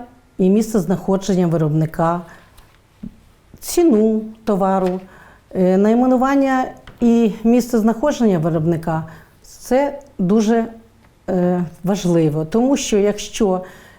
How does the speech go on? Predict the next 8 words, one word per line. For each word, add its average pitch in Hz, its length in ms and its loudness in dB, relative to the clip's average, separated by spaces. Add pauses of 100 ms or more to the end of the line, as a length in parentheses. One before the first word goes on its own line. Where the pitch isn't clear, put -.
є 208 180 4
вказано 196 540 0
тільки 208 340 -2
найменування 208 760 2
виробника 175 680 -2 (160)
Італія 185 640 -2
чи 175 200 -6
Польща, 220 640 -2